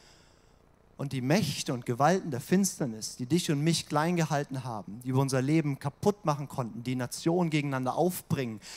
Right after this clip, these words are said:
die Krieg und Hunger und Zerstörung überall hinbringen, diese Mächte verlieren ihre Legitimation. Sie sind völlig entwaffnet und bloßgestellt.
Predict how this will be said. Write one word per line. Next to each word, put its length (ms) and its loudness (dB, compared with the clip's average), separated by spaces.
die 120 -2
Krieg 420 0
und 160 0
Hunger 240 4
und 100 0
Zerstörung 640 0
überall 220 4
hinbringen, 520 -2
diese 300 4
Mächte 380 0
verlieren 540 2
ihre 180 -2
Legitimation. 880 -4
Sie 80 -8
sind 160 -6
völlig 340 2
entwaffnet 600 -4
und 120 -4
bloßgestellt. 800 -8